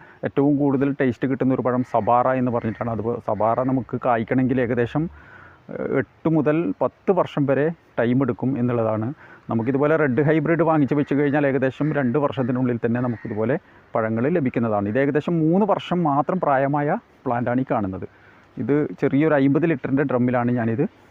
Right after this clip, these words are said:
സെറ്റ് ചെയ്തിരിക്കുന്നത്. അതുപോലെ എസ്കാർലറ്റ് എന്ന് പറഞ്ഞൊരു വെറൈറ്റിയാണ് ഈ കാണുന്നത്. ഇതാ, ഇതും ഇതുപോലെ നിറയെ നമ്മൾ ഈ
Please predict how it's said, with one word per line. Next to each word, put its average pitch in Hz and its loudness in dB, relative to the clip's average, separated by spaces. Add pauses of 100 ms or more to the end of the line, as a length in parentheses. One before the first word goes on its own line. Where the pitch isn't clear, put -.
(160)
സെറ്റ് 151 0
ചെയ്തിരിക്കുന്നത്. 101 -2 (2000)
അതുപോലെ 147 0 (140)
എസ്കാർലറ്റ് 160 0 (100)
എന്ന് 135 0
പറഞ്ഞൊരു 127 -2 (640)
വെറൈറ്റിയാണ് 117 -2
ഈ - -6
കാണുന്നത്. 104 -6
ഇതാ, 107 -6 (280)
ഇതും 127 -2
ഇതുപോലെ 123 -2 (320)
നിറയെ 127 0 (220)
നമ്മൾ 117 -2
ഈ - -4